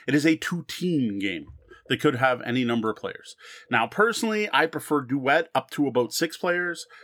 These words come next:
Once I get more than that, then I usually switch over to the basic Codenames. Another bonus of this game is all the clues can be combined.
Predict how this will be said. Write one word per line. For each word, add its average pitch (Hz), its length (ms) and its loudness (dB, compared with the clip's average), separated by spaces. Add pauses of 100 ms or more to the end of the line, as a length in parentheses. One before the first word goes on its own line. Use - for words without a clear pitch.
(120)
Once 156 180 4
I 165 80 4
get 160 240 0
more 143 220 2
than 135 160 2
that, 123 320 0
then 120 100 2
I 120 40 0
usually 117 340 -4
switch - 260 -6
over 104 160 -4
to 98 80 -12
the 98 80 -8
basic 98 400 -8
Codenames. 82 540 -14 (440)
Another 160 300 2
bonus 240 480 2
of 139 80 2
this 123 140 -2
game 127 260 0
is - 140 -6
all 226 180 2
the 233 100 0
clues 247 480 0
can 160 140 0
be 151 80 2
combined. 131 480 -2